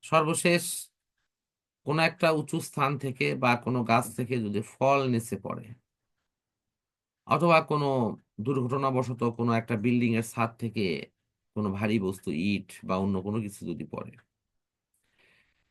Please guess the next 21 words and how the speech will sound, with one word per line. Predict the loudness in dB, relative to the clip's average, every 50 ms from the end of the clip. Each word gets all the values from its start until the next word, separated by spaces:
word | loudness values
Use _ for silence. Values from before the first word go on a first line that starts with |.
| _ -10
তাহলে | -2 0 2 2 4 6 6 6 6 4 2
সেক্ষেত্রে | 0 -2 -2 -2 -6 -8 _ -16 -16 -16 -14 -16 -18 _ _ _ _ _ _ _ _ _ _ _ _ _ _ _ _ _ _ _ _ _ _ _ _ _ _ _ _ _ _ _ _ _ _ _ _ -6
সেই | 0 2 4 4 4 2 2
দুর্ঘটনা | 2 2 2 0 0 0 0 0 2 2 2 0 0 -2 -2 0
এড়াতে | 2 2 2 2 0 -2 -4 -4 -6 -14 _ _ _ _ _ _ _ _ _ _ _ _ _ _ _ _ _ _ _ _ _ _ _ _ _ -8
যে | 0 2 2 4 4
ব্যক্তি | 2 0 0 0 2 2 2
নিচে | 2 0 -4 -8 -8
থাকে | -8 -6 -6 -6 -4 -2
তার | -2 0 -2 -2 -4 -8 -12 -8
কি | -6 -6 -4 -2
করণীয়, | -2 -2 -2 -2 -6 -8 -8 -10 -12 -14 _ _ _ _ _ _ _ _ _ _ _ _ _ _ _ _ _ _ _ -18 -18 -18 _ _ _ _ _ _ _ _ _ -2
এই | 0 2 2
জাতীয় | 2 2 2 2 0 2 0
বিষয় | 0 -2 -2 -2 -2
নিয়ে | -2 -2 -2 -4
কিন্তু | -6 -6 -6 -6 -4
পরীক্ষায় | -4 -4 -4 -6 -6 -6 -6 -6 -6 -10 _ _ _ _ _ _ _ _ _ _ _ _ _ -12
অঙ্ক | -10 -10 -10 -8 -8 -8 -8 -8 -10
থাকতে | -12 -16 -14 -14 -16 -16
পারে। | -16 -20 -20